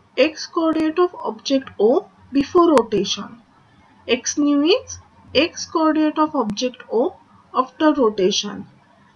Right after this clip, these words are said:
Y hold is y coordinate of object O before rotation. Y nu is y coordinate of object O after rotation. Phi is initial angle of object with respect to origin before rotation,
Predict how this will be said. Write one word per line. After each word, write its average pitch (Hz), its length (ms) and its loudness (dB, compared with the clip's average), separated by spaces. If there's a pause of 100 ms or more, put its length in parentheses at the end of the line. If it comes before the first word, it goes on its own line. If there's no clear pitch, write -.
(140)
Y 254 240 4
hold 269 340 2
is 403 280 4 (160)
y 233 340 2
coordinate 311 400 0
of 320 180 -4
object 240 540 -4
O 254 220 -4 (360)
before 285 360 2
rotation. 208 680 -2 (760)
Y 240 300 4
nu 277 260 0
is 392 320 0 (100)
y 247 280 2
coordinate 294 460 0
of 311 160 -4
object 247 460 -4
O 330 260 0 (140)
after 311 340 -2
rotation. 214 640 -2 (1080)
Phi 330 240 4 (240)
is 339 100 -6
initial 269 480 -2
angle 277 380 0
of - 160 -2
object 233 420 -2
with 269 180 -4
respect 254 500 -2
to 302 60 -4
origin 233 580 2 (200)
before 277 380 2
rotation, 208 600 -2